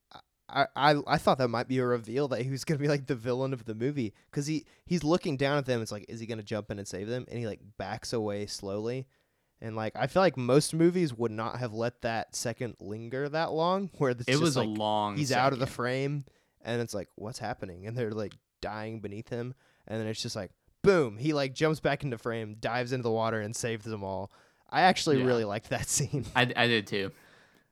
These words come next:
Speaker 1: Uh, that's one of the only scenes that I
Speaker 2: <laughs>
Speaker 1: liked. Maybe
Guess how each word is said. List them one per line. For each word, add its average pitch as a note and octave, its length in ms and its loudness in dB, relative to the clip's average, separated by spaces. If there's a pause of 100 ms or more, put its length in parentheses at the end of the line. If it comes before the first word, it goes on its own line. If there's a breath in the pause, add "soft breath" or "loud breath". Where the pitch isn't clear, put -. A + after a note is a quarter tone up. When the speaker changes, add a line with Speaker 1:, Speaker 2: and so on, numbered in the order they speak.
(240 soft breath)
Speaker 1:
Uh, G2 300 -4
that's A#2+ 240 -4
one A2 180 -2
of G2+ 60 -8
the G2+ 120 -6
only G2 220 -8
scenes B2 300 -6
that C#3 200 -10
I C#3 60 2
Speaker 2:
<laughs> - 0 -
Speaker 1:
liked. B2+ 200 -2
Maybe A2 380 0